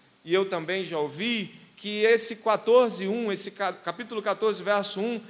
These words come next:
é costumeiramente recitado quando pessoas perdem entes queridos. "Não se turbe o vosso coração, na casa do Pai tem moradas, creiam no Pai, creiam em Jesus."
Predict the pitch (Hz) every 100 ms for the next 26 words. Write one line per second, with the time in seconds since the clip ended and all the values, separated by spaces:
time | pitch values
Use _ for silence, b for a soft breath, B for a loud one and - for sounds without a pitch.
0 | B 220 214 302 - 262 262 247 262 262
1 | 262 254 254 226 233 233 226 240 240 240
2 | 233 247 233 254 226 208 220 214 214 214
3 | 202 - 214 196 208 202 160 139 208 202
4 | 175 214 190 175 196 190 196 170 147 175
5 | 185 190 165 - b b b b - 165
6 | 202 180 175 165 185 175 170 160 160 185
7 | 185 160 139 - 208 202 190 - 156 185
8 | 180 165 175 208 180 185 147 185 208 196
9 | - -